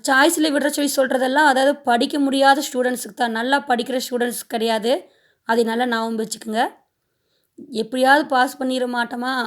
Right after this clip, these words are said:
அப்படின்னு நினைக்கிற ஸ்டூடெண்ட்ஸுக்கு தான் இந்த வீடியோஸ் அதிகமா யூஸ் ஆகும்.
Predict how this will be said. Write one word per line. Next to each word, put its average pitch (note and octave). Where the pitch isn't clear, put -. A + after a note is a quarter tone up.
அப்படின்னு A#3+
நினைக்கிற A#3
ஸ்டூடெண்ட்ஸுக்கு A#3
தான் C4
இந்த A#3
வீடியோஸ் A#3+
அதிகமா A3+
யூஸ் A#3
ஆகும். A3